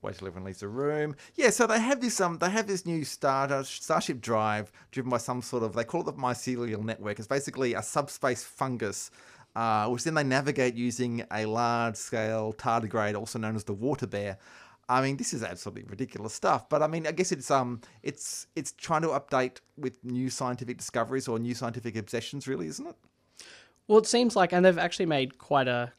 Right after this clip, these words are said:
Speaker 2: quite a something. Um, they've made, uh, quite a bit of hay around, especially, uh, naming or sort of bringing in, uh, the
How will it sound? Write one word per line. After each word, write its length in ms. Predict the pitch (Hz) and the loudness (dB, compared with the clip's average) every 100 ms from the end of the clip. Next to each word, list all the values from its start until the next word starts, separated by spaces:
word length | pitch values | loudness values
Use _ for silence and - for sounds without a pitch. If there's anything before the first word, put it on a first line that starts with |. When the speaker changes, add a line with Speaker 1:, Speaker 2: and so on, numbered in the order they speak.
| _ _ _ _ _ - - | _ _ _ _ _ -20 -6
Speaker 2:
quite 140 | 131 123 | -4 -2
a 100 | 117 | -4
something. 360 | - 135 - 143 - - _ _ _ _ _ - - _ - - | -8 -10 -10 -14 -16 -20 _ _ _ _ _ -20 -20 _ -20 0
Um, 300 | 143 147 131 _ _ - | 4 4 2 _ _ 2
they've 180 | 170 160 | 4 6
made, 260 | 185 180 - _ _ - | 6 4 0 _ _ -6
uh, 100 | 143 | -2
quite 220 | - 156 | 4 4
a 40 | |
bit 80 | 143 | 4
of 60 | 123 | 0
hay 420 | 139 139 127 127 - | 2 2 2 0 -2
around, 460 | 127 127 123 120 - | -2 0 0 -4 -6
especially, 540 | - 156 - 147 - - | -6 -4 -4 -6 -6 -6
uh, 400 | 139 127 123 120 - _ - | -2 0 -2 -4 -8 _ -6
naming 760 | 131 131 143 175 180 156 147 143 _ _ - | 0 4 8 8 6 4 2 -2 _ _ -8
or 100 | 127 | -4
sort 120 | 131 | -4
of 80 | 123 | 4
bringing 340 | 151 151 139 | 6 6 4
in, 280 | 135 131 131 - _ - | 2 2 0 -6 _ -6
uh, 260 | 123 117 113 | -2 0 -2
the 380 | 127 117 113 | -4 -4 -6